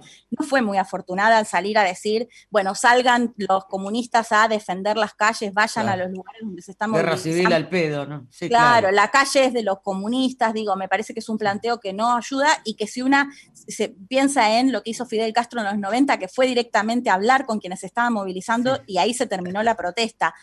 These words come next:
Speaker 1: Díaz-Canel
Speaker 2: Sí.
Speaker 1: intentó hacer lo mismo y bueno, no, no funcionó, a-,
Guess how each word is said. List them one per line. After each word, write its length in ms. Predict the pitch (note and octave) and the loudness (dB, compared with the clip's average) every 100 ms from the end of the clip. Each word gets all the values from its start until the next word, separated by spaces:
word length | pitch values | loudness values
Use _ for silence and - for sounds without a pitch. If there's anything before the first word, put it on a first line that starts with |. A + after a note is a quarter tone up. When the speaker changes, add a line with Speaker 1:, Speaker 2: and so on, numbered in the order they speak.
| _ | _
Speaker 1:
Díaz-Canel 540 | G3+ C4 C4 G3 G#3 | 0 0 2 -2 -2
Speaker 2:
Sí. 80 | B3 | -2
Speaker 1:
intentó 340 | A#3 F#3+ G3 C4 | -2 -4 2 2
hacer 260 | C4 A#3+ | 2 0
lo 120 | A3 | 0
mismo 380 | G#3 G#3+ A3+ A#3+ | -2 -2 -2 -2
y 20 | G#3 | -2
bueno, 240 | F#3 F3 | -6 -6
no, 360 | F3 F3+ E3+ - _ _ | -6 -6 -8 -12 _ _
no 100 | G#3 | -10
funcionó, 540 | G#3 A#3 - F#3+ G3 G3 | -6 -6 -4 -4 0 0
a-, 160 | F#3+ | 0